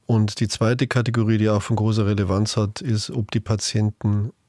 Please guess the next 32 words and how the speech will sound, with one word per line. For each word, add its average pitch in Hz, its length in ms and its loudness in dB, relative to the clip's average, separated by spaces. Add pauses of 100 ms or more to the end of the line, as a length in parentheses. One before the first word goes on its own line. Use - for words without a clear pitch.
(600)
welche 104 300 0
sind, 117 400 0
die 127 80 0
auch 104 140 0
so - 180 -4
akute 117 440 -2
Ereignisse 113 520 0
im 107 60 2
Sinn 107 140 0
von 107 120 0
Exazerbation 104 840 -2
entwickeln, 104 480 -2
ja 92 240 0
oder 101 240 -2
nein. 85 260 0
Das 123 180 0
sind 160 140 0
die 160 80 0
zwei 117 300 -2
entscheidenden 113 480 0
Kategorien, 104 580 -2
die 85 100 -4
Symptomatik, 110 840 0
das - 180 -6
Ausmaß 113 460 0
der 107 120 -2
Symptomatik 95 800 -4
plus - 400 -4
die 104 120 -4
Frage, 98 420 -2
ob 101 120 -6
Exacerbationen 101 1080 -2